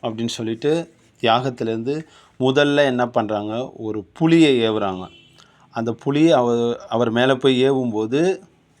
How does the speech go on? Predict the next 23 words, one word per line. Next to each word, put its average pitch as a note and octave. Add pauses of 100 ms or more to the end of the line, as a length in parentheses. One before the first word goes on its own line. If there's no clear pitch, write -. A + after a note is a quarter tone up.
சிவன் D3
மேல B2+
போய், B2+
நடராஜர் B2+
மேல, A#2
பிக்ஷாடனர் B2+
மேல G#2
அந்த G2
புலி B2
தா-, A#2
பாய A#2
போகும்போது, A2 (300)
அவர் B2
என்ன B2+
பண்ணிடுறாரு, A#2+
அந்த A#2+
புலியை B2+
தோலை C3+
உரிச்சு B2
தான் A#2
இடையில B2
அணிந்து A#2
கொள்கிறார். F#2+